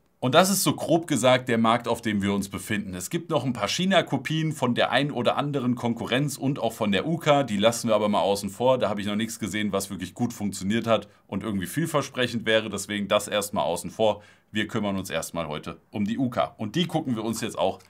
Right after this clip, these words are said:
als erstes mal an. Und wenn ihr die Pfeife auspackt,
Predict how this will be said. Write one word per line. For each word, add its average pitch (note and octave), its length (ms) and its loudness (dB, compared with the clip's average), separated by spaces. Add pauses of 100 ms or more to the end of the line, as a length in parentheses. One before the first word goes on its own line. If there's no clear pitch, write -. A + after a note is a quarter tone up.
(120)
als G#2+ 200 -6
erstes F#2+ 340 -4
mal A#2+ 160 2
an. F2 240 -6 (200)
Und D3+ 180 0
wenn F#3 160 2
ihr A3 60 2
die G3 100 0
Pfeife D#3 340 4
auspackt, G2+ 500 -2